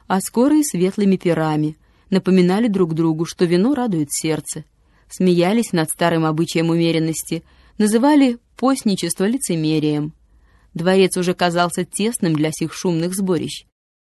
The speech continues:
Юных царевич, брата Иоаннова Юрия и казанского царя Александра, перевели в особенные домы.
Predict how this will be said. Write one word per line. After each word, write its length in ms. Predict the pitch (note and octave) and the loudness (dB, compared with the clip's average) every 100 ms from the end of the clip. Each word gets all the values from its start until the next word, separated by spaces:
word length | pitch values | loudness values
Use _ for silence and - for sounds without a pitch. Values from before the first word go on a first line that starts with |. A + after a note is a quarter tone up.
| _ _ _ - | _ _ _ -4
Юных 400 | F#3+ A#3+ B3+ B3 | 2 4 4 2
царевич, 640 | - A#3+ A#3+ A3 F3 - - | -2 0 2 4 2 -2 -8
брата 420 | F3+ F3+ F#3+ E3 | -4 0 0 0
Иоаннова 480 | E3+ F#3+ F3 D#3+ D#3+ | -2 0 0 0 0
Юрия 560 | F3 E3 G3 F3 D#3 D#3 | 0 0 0 2 2 2
и 20 | |
казанского 640 | - E3 E3+ D#3 C#3+ D#3+ D#3 | 0 -2 0 0 0 -4 -4
царя 260 | F3 E3 | -2 -2
Александра, 680 | D#3 D#3 - G#3+ A#3+ - - _ _ _ _ - | -2 -2 -2 0 0 0 -6 _ _ _ _ -4
перевели 440 | A#3+ A#3+ A#3 C4+ E4 | 2 4 4 4 4
в 40 | |
особенные 680 | D#4 - G#3 G3 A3+ A3+ A3+ | 2 2 0 2 4 4 2
домы. 500 | E3 D#3 D3+ D3+ | 0 0 0 -2